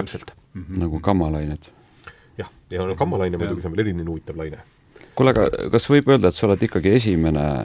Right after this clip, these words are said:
Speaker 3: diplomeeritud transpersonaalne psühholoog Eestis?
Speaker 1: No mulle
Speaker 3: Tänu
Speaker 1: see kõlaks
Speaker 3: diplomitööle.
Speaker 1: väga, väga ilusti, aga, aga absoluutselt igasugune akadeemiline psühholoog ütleks selle kohta, et mis asi see nüüd on ja kui ma seda
Speaker 3: No.
Speaker 1: välja kuulutaks, siis kindlasti oleks väga, see on väga hästi rünnatav ja,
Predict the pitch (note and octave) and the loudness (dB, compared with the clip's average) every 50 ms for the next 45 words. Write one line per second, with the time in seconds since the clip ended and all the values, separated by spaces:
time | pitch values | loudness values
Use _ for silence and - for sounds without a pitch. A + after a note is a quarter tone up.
0 | - - - G2+ G#2 - E2 D#2 D#2+ F#2+ G#2+ G#2 E2 D2 - - - - - F#2 | -8 -8 -6 -6 -4 -2 -2 0 2 2 2 2 0 -2 -4 -6 -10 -8 -2 0
1 | G2+ G2+ - - - - - D#2 D#2+ E2+ D#2 D2 C2+ - - F#2 - E2 C#2+ C#2 | 0 0 0 -2 -6 -6 -2 -2 -2 -2 -2 -2 -4 -4 -6 -8 -6 -4 -4 -2
2 | C#2 C#2+ D2 C#2+ - - - - - - A#2+ B2+ - D3 D3 D#3 F#2+ F#2 F2+ E2 | -2 -2 -4 -4 -6 -10 -14 -16 -6 -6 -6 -4 0 0 2 4 4 4 4 4
3 | F2 F#2+ - - - - G3+ - E2+ D#2+ - D#3 F3+ F3 D3+ A#2+ - A2 E3 D#3+ | 4 2 2 2 4 6 6 6 6 6 4 2 2 4 4 2 4 4 4 4
4 | D3 F3 G#3 E3+ A2 - - - G2+ E2+ - A#2+ A#2+ A2 B2 G#2+ F#2 A#2 A#2 B2 | 6 6 6 4 2 2 -2 -2 -2 -2 0 -2 0 2 2 2 2 2 2 4
5 | A#2 A2+ A2+ - - A#2+ A2+ D3+ C#3+ D#3 G3 F3+ - - G#2+ D#3+ D#3+ E3 A#2+ - | 2 2 2 2 0 0 2 4 4 6 6 6 4 2 -2 0 2 2 2 2
6 | A#2 A2+ A#2 A#2+ A#2+ - A2+ - F3 E3+ D#3+ D3 A#2+ G#2+ A2 G#2+ G#2+ A2 G#2+ G2+ | 2 2 0 0 0 0 2 6 6 6 6 6 4 0 0 0 0 0 2 0
7 | F#2+ F#2 - F#3+ E3+ D3 B2+ A2 A2 A2 G#2+ G#2+ A#2+ - A#2+ - - C#3 B2+ A#2 | 0 2 4 4 6 6 6 6 6 6 4 4 0 0 -2 -4 -4 0 0 2
8 | G2+ A#2 A#2 - - G#2+ G2+ F#2+ - _ - G#2+ G#2 A#2+ - - B2 A#2 A#2 G2 | 2 2 0 0 0 0 0 0 -2 _ -6 -6 -4 -4 -4 -4 -4 -4 -2 2
9 | D3+ D#3 C3 A2+ G2 G#2+ G#2+ G2+ G2 G2 F#2+ F#2 - - - - - G2+ G2 G2+ | 2 2 2 2 0 0 -2 0 -2 -2 -4 -4 -6 -12 -18 -14 -10 -4 -2 0
10 | A2 F2 - A#2+ A#2+ A2 G2+ A2+ A2 G#2 G#2 - - - A#2 A2+ - B2+ A#2+ B2+ | 2 4 4 4 4 2 0 0 -2 -2 -4 -4 -6 -6 -8 -8 -6 -6 -4 0
11 | C3 A#2+ A2+ - B2 A2+ G#2+ - - C3+ B2+ B2 A2 G#2+ G#2+ G2+ G#2 A#2 A#2+ C#3+ | 0 0 0 2 2 0 0 2 2 2 2 4 4 4 2 2 0 0 0 2
12 | C3 D#3 E3+ - C3+ C#3+ C#3 - - A#2 A2 C#3 D3 C3 G2+ F#2 - - G2+ G2 | 4 4 4 4 2 2 0 0 0 0 0 2 2 2 0 0 0 -2 0 2
13 | G2+ G2+ G2 | 2 0 0